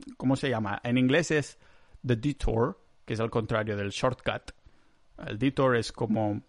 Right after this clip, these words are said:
el contrario, lo contrario del atajo, de tomar un atajo. Entonces, claro, es esto. El plan es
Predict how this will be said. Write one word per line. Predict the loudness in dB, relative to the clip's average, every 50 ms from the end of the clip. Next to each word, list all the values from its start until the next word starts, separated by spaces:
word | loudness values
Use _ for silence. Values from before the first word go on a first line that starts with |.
| _ _ _ _ _ _
el | -8 -2
contrario, | 0 2 2 4 6 6 6 6 6 4 4 0 -2
lo | 0 2 2
contrario | 2 4 4 4 4 6
del | 4 4 6 6
atajo, | 4 4 4 2 0 0 -2 -4 -6
de | -6 -4
tomar | -2 2 4 6 8 8
un | 8
atajo. | 6 4 0 -2 -4 -6 -8 -12 -14 -14 -16 -20 _ _ _ _ _ _ _ _ -10
Entonces, | -6 -4 -2 -2 0 0 -2 -2 -2
claro, | 2 4 4 4 4 2 -2 -4 -6 0
es | 4 6
esto. | 6 6 4 2 -8 -8 -10 -10 -8 -6
El | -6 -6
plan | -4 -4 -2 -2 0 0 -2 -4 -6 -10 _ _ -20 -20 -14 -8
es | -8 -8 -8 -8 -12